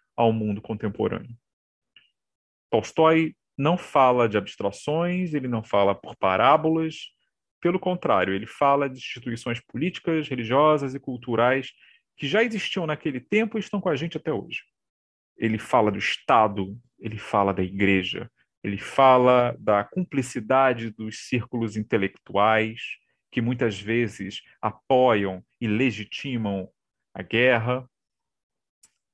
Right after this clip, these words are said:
Ele critica questões como o serviço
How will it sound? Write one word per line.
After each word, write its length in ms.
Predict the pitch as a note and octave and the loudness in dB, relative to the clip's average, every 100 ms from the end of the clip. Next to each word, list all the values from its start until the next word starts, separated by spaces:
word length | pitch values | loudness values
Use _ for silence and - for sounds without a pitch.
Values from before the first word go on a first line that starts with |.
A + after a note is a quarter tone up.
| _ _ | _ _
Ele 640 | A#2 A#2 A#2 B2+ B2+ B2 | 0 0 0 0 0 0
critica 800 | A#2+ B2+ B2 - E3+ D3+ - A2 | -4 -8 -8 -6 -4 -4 -2 -2
questões 640 | - A2 - A#2 A2 G#2+ | -2 -6 -4 -4 -2 -4
como 400 | - A2 G#2 G2+ | -4 -2 0 -2
o 60 | - | -6
serviço 760 | - A2 F#2+ G#2+ - G#2 G2 | -2 -2 0 -6 -6 -8 -8